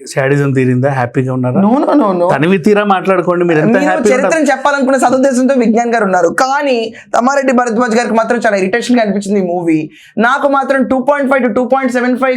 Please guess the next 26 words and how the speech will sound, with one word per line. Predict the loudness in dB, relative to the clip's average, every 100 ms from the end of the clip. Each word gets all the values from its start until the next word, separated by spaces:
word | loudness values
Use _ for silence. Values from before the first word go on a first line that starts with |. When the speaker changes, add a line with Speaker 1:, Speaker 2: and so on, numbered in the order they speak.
| 0
Speaker 2:
కూడా | 0 0
ప్రభాస్ | 2 2 2 0
గారి | 0
Speaker 1:
అది | 0
Speaker 2:
ఎంట్రీ | 0 2
Speaker 1:
కూడా | 0
Speaker 2:
కోసం, | 0 0
Speaker 1:
ఇవ్వకు. | 0 0 0 0
Speaker 2:
ప్రభాస్ | 0 0 0 0
గారి | 0 0
ఎంట్రీ | 0 0
కోసం | 0 0 0 0
నేను | 0 -2
ఇచ్చిన | 0 0 0
మూవీకి | 0 -2 -2 -2 0 0 -4 -12 -4 0
ఆ | 0
రోజు | 0 -2
ఫోర్ | 0 0 0
పాయింట్ | 0 0 -2
ఫైవ్ | -2
ఇచ్చేసి | -2 -2 0 0 2
దుమ్ము | 2 2 0
లేపేసి | 0 0 0 0
మరుసటి | 0 0 -2
రోజు | -2 0
థియేటర్లో | -2 -2 -2 -2